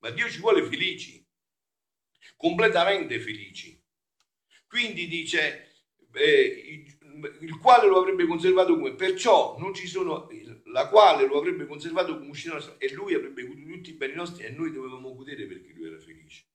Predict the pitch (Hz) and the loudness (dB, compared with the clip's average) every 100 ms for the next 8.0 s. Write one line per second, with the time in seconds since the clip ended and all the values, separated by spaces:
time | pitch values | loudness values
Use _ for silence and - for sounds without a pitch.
0 | _ - 117 117 98 85 _ _ 101 90 | _ -18 -18 -16 -20 -20 _ _ _ -20
1 | - _ _ _ _ _ _ - 143 - | -20 _ _ _ _ _ _ -20 -20 -20
2 | _ _ _ _ _ _ 82 80 _ _ | _ _ _ _ _ _ _ _ _ _
3 | _ _ 160 156 127 127 131 _ _ 139 | _ _ -16 -16 -20 -20 -20 _ _ _
4 | 123 117 _ _ 110 110 _ 92 _ _ | -20 -20 _ _ _ -20 _ -20 _ _
5 | _ _ - _ - 156 156 - 107 - | _ _ -20 _ -10 -10 -10 -16 -18 -20
6 | _ _ _ 120 156 165 - - 160 156 | _ _ _ _ -10 -10 -14 -18 -18 -18
7 | 143 151 _ 107 110 107 107 - - | -18 -18 _ _ -20 -20 -18 -16 -16